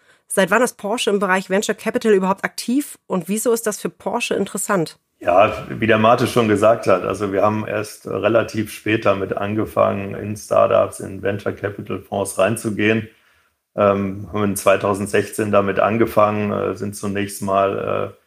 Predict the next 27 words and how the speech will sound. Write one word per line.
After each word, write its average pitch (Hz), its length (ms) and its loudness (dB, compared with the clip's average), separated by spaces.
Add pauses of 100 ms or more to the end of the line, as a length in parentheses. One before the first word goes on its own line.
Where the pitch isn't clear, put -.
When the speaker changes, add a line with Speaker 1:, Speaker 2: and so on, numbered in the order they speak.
(420)
Speaker 2:
in 98 160 -2
das 95 260 2
Thema 101 280 2
Venture 101 300 0
Capital 107 420 0
Fonds 107 380 -2
intensiver 104 560 0
eingestiegen 104 720 -4
in 101 100 -4
Europa 101 540 0
und 101 180 -6
U 104 180 -2
S 98 200 -6
A, 107 380 2 (280)
haben 107 140 2
uns 107 160 0
an 104 80 2
das 98 160 2
ganze 107 300 -2
Thema 104 260 0
ein 98 80 0
Stück 104 260 -6
weit 95 220 2
rangetastet, 107 720 0
haben 110 140 4
auch 107 180 4
da 110 400 4